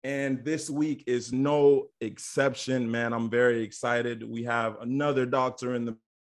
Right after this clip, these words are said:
building that is gonna drop some gems today for us. So our guest today is a wife to her husband, Brett, and a mother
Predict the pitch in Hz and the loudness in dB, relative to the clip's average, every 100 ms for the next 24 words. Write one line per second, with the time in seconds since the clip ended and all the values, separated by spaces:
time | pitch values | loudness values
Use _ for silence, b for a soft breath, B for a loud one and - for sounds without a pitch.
0 | 110 120 120 120 117 139 127 117 113 107 | -6 -4 -2 -4 -8 -12 -8 -6 -4 -6
1 | 117 110 107 120 120 - - 113 104 117 | -6 -6 -4 -2 -2 -6 -12 -12 -8 -4
2 | 127 123 117 - - 117 120 117 - 120 | -2 -2 -6 -10 -8 -2 -2 -2 -4 -4
3 | 117 113 - - b b b _ _ - | -2 -4 -10 -20 b b b _ _ -20
4 | - 143 131 123 - 127 123 113 170 185 | -4 -2 0 -2 -2 -2 -2 4 4 4
5 | - 156 143 135 131 117 113 110 131 165 | 2 2 4 4 2 -4 -4 0 4 6
6 | 165 - - 147 127 - 147 127 110 113 | 4 2 -6 -2 -2 0 0 0 -4 -10
7 | _ 101 101 120 131 151 151 - - 120 | _ -14 -14 0 4 6 6 0 -8 -4
8 | 113 120 151 147 143 135 | -2 0 0 2 2 2